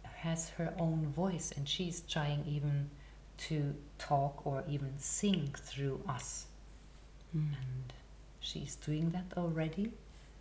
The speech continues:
Speaker 1: through some people. But in the end, I think she will, she will really sound and sing through all of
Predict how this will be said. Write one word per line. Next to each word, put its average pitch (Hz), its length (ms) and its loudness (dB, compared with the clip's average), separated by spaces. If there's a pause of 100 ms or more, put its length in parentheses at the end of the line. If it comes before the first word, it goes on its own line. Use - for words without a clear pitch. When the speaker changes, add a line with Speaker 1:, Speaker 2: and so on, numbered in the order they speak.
(720)
Speaker 1:
through 170 260 2
some 170 400 2
people. 190 420 -2 (640)
But 170 400 -4
in 156 200 2
the 151 180 2
end, 165 320 6
I 165 80 4
think 170 260 2
she 170 200 4
will, 160 360 4 (920)
she - 260 2
will 220 320 4
really 160 240 4
sound 156 760 6
and 131 260 0
sing 156 680 2
through 147 440 0
all 196 240 6
of 131 140 -2